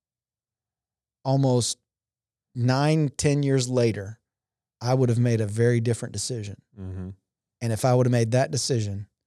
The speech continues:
Speaker 1: it would've cut off the bridge to here.
Speaker 2: Man.
Speaker 1: And so it was a, um, and when we came to the crossroads moment where I knew it was time for us to go,
Speaker 2: Mm-hmm.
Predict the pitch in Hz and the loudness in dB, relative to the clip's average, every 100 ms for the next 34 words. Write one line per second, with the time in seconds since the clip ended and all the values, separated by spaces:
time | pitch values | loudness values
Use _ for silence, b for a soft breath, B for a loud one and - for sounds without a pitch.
0 | _ _ _ - 123 117 107 131 113 107 | _ _ _ -8 -2 -2 -2 -2 -2 -2
1 | - 113 107 95 - 110 101 - 104 _ | -6 -4 -4 -4 -8 -10 -10 -12 -16 _
2 | - 73 73 _ _ _ - 127 - 135 | -18 -18 -18 _ _ _ -2 0 2 4
3 | 127 123 131 120 127 117 - _ _ _ | 4 2 0 2 2 0 -4 _ _ _
4 | 127 120 127 135 147 _ _ _ 131 139 | -10 -8 -8 -10 -14 _ _ _ 2 4
5 | 143 139 - 143 165 156 - 143 139 - | 4 4 4 2 2 0 0 0 0 2
6 | 135 120 123 120 120 120 123 110 113 117 | 2 2 0 0 -2 -4 -2 -2 0 2
7 | 127 135 127 - 120 123 117 113 107 123 | 2 2 0 -4 -4 -2 -2 -2 -6 -4
8 | 113 110 - 120 101 104 127 _ _ - | -4 -4 -4 -4 -4 -6 -10 _ _ -16
9 | 98 95 | -12 -12